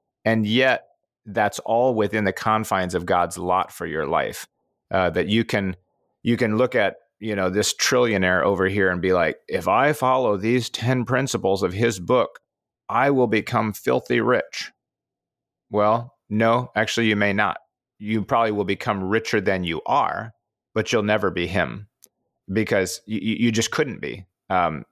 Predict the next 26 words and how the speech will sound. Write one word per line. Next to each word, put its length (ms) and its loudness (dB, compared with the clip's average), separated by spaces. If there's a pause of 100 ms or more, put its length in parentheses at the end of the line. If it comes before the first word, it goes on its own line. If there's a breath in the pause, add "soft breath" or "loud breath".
(120)
y-, 100 -6
y-, 380 -6
your, 180 0
your 280 2
lot 280 0
<laughs> 0 -
in 220 -4
life 280 0
is 160 -4
different. 400 -2 (540)
Um, 420 0 (160)
and 160 0
so 280 2 (220)
to, 240 -4
so 140 0
the 100 -2
modern 360 0
concept, 420 -2
well, 200 -6
you 200 -2
can 140 -2
be 120 4
whatever 280 2
you 180 0
wanna 180 0
be. 240 -4